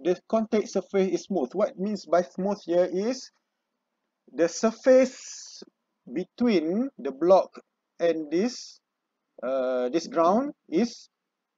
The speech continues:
smooth. So means there is no friction. It is frictionless. So means that F S we always, uh, put that, uh, friction force as F S is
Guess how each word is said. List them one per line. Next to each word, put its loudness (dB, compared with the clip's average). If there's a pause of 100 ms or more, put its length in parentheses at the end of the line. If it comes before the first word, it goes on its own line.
(480)
smooth. 0 (360)
So -6
means -2
there 6
is -2
no -4
friction. -4 (380)
It -8
is -2
frictionless. -4 (320)
So 2
means 0
that 8 (100)
F 4
S 0 (460)
we 2
always, -2 (120)
uh, -2
put -2
that, 2 (140)
uh, -2
friction -6
force -2
as -6
F -2 (100)
S -2 (380)
is 2